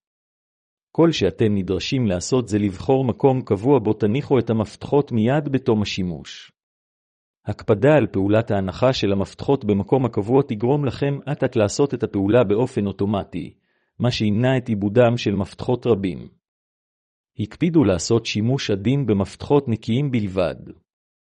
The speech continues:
הסיבה השנייה בגינה רבים מזעיקים פורץ רכבים לטובת החלפת מנעול לרכב היא שבר של המפתחות בחלקו הפנימי של הצילינדר.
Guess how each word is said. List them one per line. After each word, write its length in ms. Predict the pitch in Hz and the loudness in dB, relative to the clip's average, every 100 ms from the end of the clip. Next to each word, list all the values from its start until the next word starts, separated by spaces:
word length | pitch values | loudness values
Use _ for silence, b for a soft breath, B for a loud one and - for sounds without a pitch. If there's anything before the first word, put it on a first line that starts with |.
| _ _ _ _ - | _ _ _ _ -12
הסיבה 380 | 98 - 98 165 | -8 -4 2 2
השנייה 440 | - 98 92 120 | 2 -2 2 2
בגינה 420 | 104 92 98 120 | 2 0 0 2
רבים 380 | 117 104 120 135 | 2 0 0 2
מזעיקים 500 | 107 92 95 - 143 | 0 0 -4 -2 -4
פורץ 380 | 135 104 123 - | 0 0 2 0
רכבים 420 | 101 101 95 135 | -4 -2 -2 -2
לטובת 420 | 104 104 95 107 | -2 0 0 0
החלפת 520 | 101 104 95 - 131 107 | 0 -2 0 0 0 2
מנעול 500 | 104 104 143 139 107 | 0 2 2 2 2
לרכב 460 | 104 135 117 95 | 2 0 -2 -4
היא 120 | 98 | -4
שבר 400 | 107 131 110 110 | -2 -2 2 0
של 200 | 104 107 | 2 0
המפתחות 520 | 98 98 - - 139 107 | 0 -2 -6 -4 -2 -2
בחלקו 500 | 110 107 98 135 131 | -4 -2 0 2 2
הפנימי 460 | - 110 101 135 | 2 0 0 -2
של 200 | 135 135 | -2 0
הצילינדר. 720 | 113 - 98 98 87 78 60 | 0 -2 -2 -4 -4 -6 -8